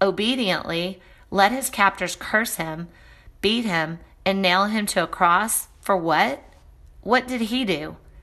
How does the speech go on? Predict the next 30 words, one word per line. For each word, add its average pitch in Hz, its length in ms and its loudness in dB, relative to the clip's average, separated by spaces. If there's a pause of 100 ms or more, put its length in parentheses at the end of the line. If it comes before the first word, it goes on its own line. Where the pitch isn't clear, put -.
(320)
He 269 160 -4
was 277 140 0
the 254 240 -4
only 240 280 0
perfect, 190 640 -2 (120)
sinless, 190 640 -4 (180)
blameless 214 540 0
person 175 460 -2
to 175 100 -8
walk 165 300 0
this 170 200 -4
earth. 165 340 -4 (760)
If 190 160 4
anyone 175 480 0
had 170 220 -2
the 165 80 -4
right 170 220 2
to - 100 -20
throw 180 220 2
a 170 40 -2
fit, 180 440 -2 (380)
demand 190 440 0
his 190 240 -2
rights, 196 480 0 (300)
and 185 160 -2
point 202 280 -2
a 160 60 -6
finger 185 400 0
at 208 100 2
others, 226 480 -2